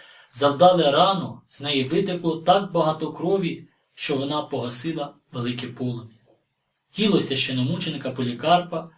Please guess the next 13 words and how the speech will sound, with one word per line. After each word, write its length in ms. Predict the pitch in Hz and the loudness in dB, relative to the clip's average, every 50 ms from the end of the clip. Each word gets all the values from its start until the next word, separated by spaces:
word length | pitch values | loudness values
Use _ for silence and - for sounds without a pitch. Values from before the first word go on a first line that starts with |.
| _ _ _ _ _ _ _ | _ _ _ _ _ _ _
спалили. 720 | - - - - 135 120 120 127 139 139 - - - - _ _ _ _ _ _ _ | -10 -10 -8 -4 -4 -2 0 0 0 0 -2 -4 -8 -14 _ _ _ _ _ _ _
Смирнські 600 | - - - 131 135 139 135 127 - - - 127 120 | -14 -10 -6 -4 -2 -2 -2 -4 -6 -6 -8 -8 -8
християни 880 | - 123 117 - - 127 117 113 131 151 175 180 165 135 123 - - - - - _ | -6 -6 -6 -4 -4 -6 -4 -2 0 2 2 2 0 -2 -4 -8 -12 -18 -20 -20 _
з 100 | - 131 | -16 -2
благовінням 800 | 131 165 156 160 160 160 160 170 196 208 202 202 196 196 190 190 - | 2 4 4 6 4 4 2 0 0 0 2 2 2 2 0 -2 -4
зібрали 600 | - 131 143 143 131 131 143 170 190 196 185 180 | -6 -6 -6 -4 -4 2 4 4 6 6 4 2
його 180 | 175 165 160 160 | 2 0 0 -2
чесні 360 | 165 151 - - - 151 - | -4 -6 -8 -8 -8 -8 -8
останки, 760 | - 135 127 - - - 160 175 185 175 170 - 127 123 - - _ _ _ _ _ _ _ _ _ _ _ | -8 -8 -8 -8 -2 2 2 2 2 2 -2 -8 -12 -16 -20 -20 _ _ _ _ _ _ _ _ _ _ _
свято 400 | - - - 123 139 143 - 131 | -10 -2 4 6 6 6 4 2
шануючи 760 | - - 147 135 135 151 175 175 180 170 - - 143 143 - - | -2 -2 -2 -2 -2 -4 -4 -4 -4 -6 -6 -8 -10 -12 -12 -10
його 300 | 127 117 123 120 - - | -8 -6 -6 -6 -6 -2
пам'ять. 560 | 127 120 117 110 107 117 - _ _ _ | 0 0 0 0 -4 -12 -20 _ _ _